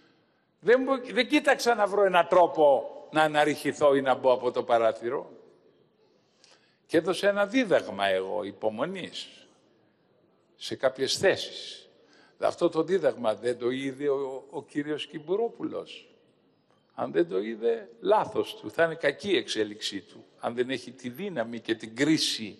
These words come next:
να διαλέξει κόμμα και πάει μόνο με κριτήριο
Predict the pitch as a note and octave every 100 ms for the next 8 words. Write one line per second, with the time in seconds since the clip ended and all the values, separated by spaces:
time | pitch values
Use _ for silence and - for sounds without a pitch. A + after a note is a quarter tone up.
0 | - - - - _ A2 B2 A#2+ - -
1 | - A#2+ B2 C#3+ C#3 D#3+ D#3 - C3 -
2 | - C3 A2+ G#2 F#2+ - - - - -
3 | B2 - C#3+ C#3 B2 C#3 D3 C3 A#2+ A#2
4 | B2 - B2+ - D3+ C#3 B2+ A#2 A2